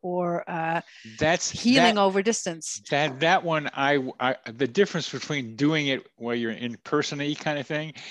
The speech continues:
Speaker 2: and doing it over distance is a real conundrum for me. Uh, 'cause I, I, I don't, it's,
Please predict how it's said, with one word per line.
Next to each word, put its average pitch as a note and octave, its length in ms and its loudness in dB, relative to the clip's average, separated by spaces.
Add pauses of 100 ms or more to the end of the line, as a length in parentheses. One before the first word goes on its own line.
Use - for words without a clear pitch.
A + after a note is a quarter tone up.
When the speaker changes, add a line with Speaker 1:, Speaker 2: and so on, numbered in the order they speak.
(100)
Speaker 2:
and B2 160 -4
doing D3 280 2
it A#2+ 100 0
over B2 340 0
distance C#3+ 640 -2 (260)
is C3+ 220 0
a A#2+ 100 4
real D#3+ 240 4
conundrum B2+ 640 -2
for A#2 140 -8
me. F2+ 260 -8 (280)
Uh, A2 260 0 (380)
'cause B2 280 -2 (420)
I, B2 460 0
I, B2+ 80 0
I B2+ 60 2
don't, D#3 360 -2 (280)
it's, C3+ 260 -4